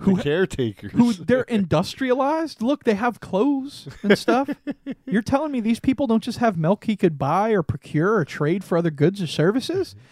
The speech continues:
Speaker 1: So he just wants to drink that milk from that creature's, uh, like, teat, just to, just because that's who he is now. So that says a lot about the character and where he's at, <laughs> bro.
Speaker 2: I wish if the movie was on D V D, we could have the clip of him just, "Rah!" with the, with the blue milk
Speaker 1: <laughs>
Speaker 2: mustache.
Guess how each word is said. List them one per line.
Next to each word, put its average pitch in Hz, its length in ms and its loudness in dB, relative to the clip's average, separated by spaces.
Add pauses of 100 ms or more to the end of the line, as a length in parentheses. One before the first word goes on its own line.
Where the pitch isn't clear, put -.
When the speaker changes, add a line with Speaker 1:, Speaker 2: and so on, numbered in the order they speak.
(140)
Speaker 1:
So 160 160 2
he 190 180 -2
just 320 240 -2 (180)
wants 190 480 2
to 175 120 0
drink 160 340 -2
that 175 220 0
milk 196 240 2
from 147 140 -6
that 143 120 -8
creature's, 165 420 -6
uh, 151 60 -10 (200)
like, 156 260 -4 (100)
teat, - 260 0 (520)
just - 240 -2
to, 320 120 2 (160)
just 262 220 0
because 254 300 0
that's 240 220 0
who 247 140 2
he 214 160 0
is 226 220 -4
now. 117 300 -10 (300)
So 170 80 -2
that 247 160 0
says 415 200 -2
a 349 40 -2
lot 262 340 0
about 226 280 -2
the 208 80 -6
character 226 440 -2
and 131 120 0
where 165 100 0
he's 190 240 -2
at, 175 320 -10
<laughs> - 80 -8
bro. 302 300 -4 (180)
Speaker 2:
I 117 80 -4
wish 151 400 4 (180)
if 131 160 -2
the 143 120 4
movie 151 300 -2
was 123 120 0
on 123 160 0
D 131 140 -2
V 131 100 -2
D, 127 140 0
we 113 100 -2
could 127 140 -2
have 123 140 4
the 110 100 -4
clip 123 240 -4
of 120 100 0
him 120 60 -8
just, 113 120 -8 (220)
"Rah!" 185 800 0
with 143 160 0
the, 123 240 -4
with 139 160 0
the 127 80 -2
blue 135 320 -2
milk 135 360 2
Speaker 1:
<laughs> - 0 -
Speaker 2:
mustache. 127 640 0